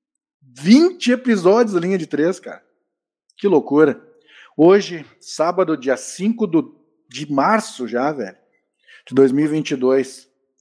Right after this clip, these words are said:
E hoje a gente vai falar de um, de uma franquia que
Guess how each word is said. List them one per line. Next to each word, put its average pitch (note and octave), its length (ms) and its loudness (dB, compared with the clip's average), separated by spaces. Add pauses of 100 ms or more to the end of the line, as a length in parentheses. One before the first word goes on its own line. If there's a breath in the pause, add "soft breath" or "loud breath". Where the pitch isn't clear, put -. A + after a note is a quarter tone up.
(540 soft breath)
E G3+ 80 2
hoje A3+ 180 6
a - 40 0
gente B3+ 100 -4
vai C#4 80 -2
falar A#3+ 340 -6
de A#3 80 -8
um, G3+ 560 -2
de C#3 240 -20
uma D#3+ 160 -4
franquia E3+ 640 -2
que E3+ 600 -4